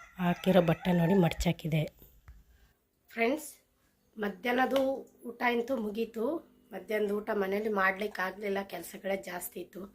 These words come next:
ಹಾಗಾಗಿ ಹೋಟ್ಲಿಂದ ತರಿಸ್ಕೊಂಡಿದ್ದೆ. ಆ, ಊಟ ಆಯ್ತು. ಇನ್ನೂ ಕೆಲ್ಸ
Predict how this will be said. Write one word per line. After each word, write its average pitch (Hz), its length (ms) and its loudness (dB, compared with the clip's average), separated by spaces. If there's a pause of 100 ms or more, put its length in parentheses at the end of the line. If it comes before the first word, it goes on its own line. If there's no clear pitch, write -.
(460)
ಹಾಗಾಗಿ 185 720 -8
ಹೋಟ್ಲಿಂದ 196 580 -4
ತರಿಸ್ಕೊಂಡಿದ್ದೆ. 185 1000 -8 (640)
ಆ, 185 220 -4
ಊಟ 202 320 -4
ಆಯ್ತು. 196 720 -4
ಇನ್ನೂ 233 280 -4
ಕೆಲ್ಸ 196 320 -4